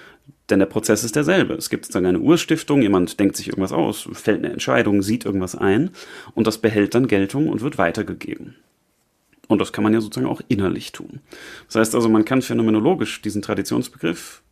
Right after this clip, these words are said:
so weit ausdehnen, dass wir selbst in uns Traditionen haben. Wir haben sozusagen intrasubjektive Muster zum Beispiel, die wir weitergeben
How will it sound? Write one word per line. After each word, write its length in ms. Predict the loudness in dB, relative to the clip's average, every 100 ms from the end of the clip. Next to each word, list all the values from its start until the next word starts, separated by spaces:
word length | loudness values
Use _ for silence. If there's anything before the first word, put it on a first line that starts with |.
| -10
so 160 | -4
weit 160 | -2 -2
ausdehnen, 720 | -2 -2 -2 -2 0 0 -2 -12 -20 -20 _
dass 240 | -8 -6 -2
wir 80 |
selbst 400 | 2 2 0 -6 2
in 180 | 2
uns 420 | 4 0 -2 -4 -6
Traditionen 720 | -6 -4 -4 -4 -2 -2 -6
haben. 240 | -10 -12 -12
Wir 60 | -12
haben 100 | -12
sozusagen 480 | -6 -2 0 -2 -6 -6 2
intrasubjektive 1120 | 2 2 -2 -2 -4 -6 -8 -8 -6 -4 -6 _ _ _ _ _ _ _ _ _ _ _ _ _ _ -8
Muster 480 | 4 4 4 -2
zum 180 | -4 -6
Beispiel, 320 | -8 -10 -12
die 140 | -10 -10
wir 120 | -10
weitergeben 720 | -10 -8 -4 -2 2 0 -2